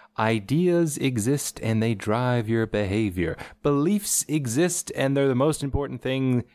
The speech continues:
in your life." Folks, this is just folk talk here. What is a belief? Well, that's just this word that the sim-, simple bumpkins use to talk about some mental phenomena that's happening, but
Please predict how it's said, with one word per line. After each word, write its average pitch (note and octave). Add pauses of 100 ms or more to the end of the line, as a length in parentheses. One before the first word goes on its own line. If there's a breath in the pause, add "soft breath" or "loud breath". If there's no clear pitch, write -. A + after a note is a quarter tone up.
(120)
in A#2+
your A#2
life." G#2 (720 soft breath)
Folks, -
this D3+
is A#2+
just -
folk -
talk E2+
here. - (160)
What D3
is C3+
a C3+
belief? C3
Well, A#2
that's G#2
just -
this F#2+
word F#2
that F2
the F2+
sim-, -
simple F#2+
bumpkins F#2+
use F#2
to F#2+
talk F2+
about F2+
some F2+
mental F2+
phenomena F2+
that's F2
happening, A2+
but G#2+